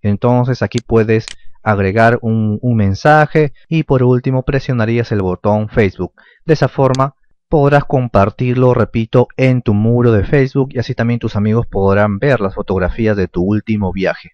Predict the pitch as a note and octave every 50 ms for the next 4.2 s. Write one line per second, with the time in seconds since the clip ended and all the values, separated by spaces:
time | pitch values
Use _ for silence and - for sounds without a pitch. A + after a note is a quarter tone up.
0 | _ _ _ E3+ F3 F#3 F#3 F#3 F3 - E3+ F#3 F#3 F#3 E3 - D#3 D3+ D#3 D3+
1 | - - D#3+ - - C3+ - C3 C#3 C#3 C#3+ - - - - - A#3+ A3 D3+ A#2+
2 | A#2 A2+ - - A#2 - A2 A2 A#2+ C3 C#3 - - G2+ - - C3 B2+ - -
3 | - D#3+ D#3+ D3 - - A#2 A2+ A#2+ B2+ B2 - - _ - - G#2+ G2+ G#2+ A#2
4 | B2 A#2+ A#2